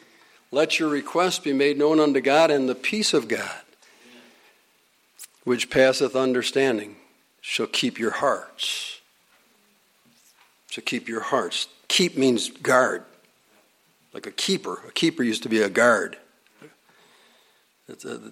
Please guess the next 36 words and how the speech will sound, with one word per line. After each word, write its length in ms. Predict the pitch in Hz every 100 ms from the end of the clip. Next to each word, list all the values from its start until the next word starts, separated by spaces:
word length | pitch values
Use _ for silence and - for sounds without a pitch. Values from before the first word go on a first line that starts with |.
| 120
those 220 | 117 110
words 240 | 127 117
are 80 | 110
synonymous. 720 | - 117 127 123 104 - -
The 140 | - -
keeper 360 | - 156 139
of 120 | 135 113
the 80 |
city 280 | 113 - 139
was 180 | 117 104
the 60 | 101
guard. 520 | 120 127 135 104 - - - - - _ -
The 80 | -
peace 400 | 113 - 190 180
of 140 | 147 117
God 320 | 143 160 156
can 160 | 135
guard 340 | 113 131 151 139
your 160 | 123
hearts. 640 | 110 147 233 208 - - - _ _ _ _ _ _ _ _ _ _
So 320 | - - 160
if 280 | 180 185 185
you 180 | 185 185
don't 320 | 156 185 247
have 240 | 226 233 175
the 80 |
peace 340 | 175 - 214 -
of 140 | 147
God 400 | 131 185 196 156
ruling 880 | 143 147 156 202 294 254 165 160 190 - _ _ _ _ _ _
in 160 | 160 165
your 180 | 160
hearts, 420 | 139 226 214 160 -
verse 240 | 165 160
fifteen, 540 | - 165 - 202 190
then 260 | 151 151 135